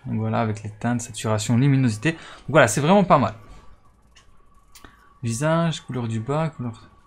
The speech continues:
couvre-chef. On va, on va regarder les couvre-chefs. Donc un casque. Ah, ok, une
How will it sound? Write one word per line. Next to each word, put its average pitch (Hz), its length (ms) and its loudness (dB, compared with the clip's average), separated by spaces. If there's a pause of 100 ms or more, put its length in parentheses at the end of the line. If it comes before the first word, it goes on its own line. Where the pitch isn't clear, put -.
(320)
couvre-chef. 117 500 -8
On 113 80 -2
va, 110 100 -4 (120)
on 123 80 -8
va 107 60 -2
regarder 117 260 0
les 113 80 -2
couvre-chefs. 107 800 -4 (760)
Donc 110 100 2
un 104 40 2
casque. - 640 -2 (1120)
Ah, 113 80 -6
ok, 107 240 -8
une 156 260 -4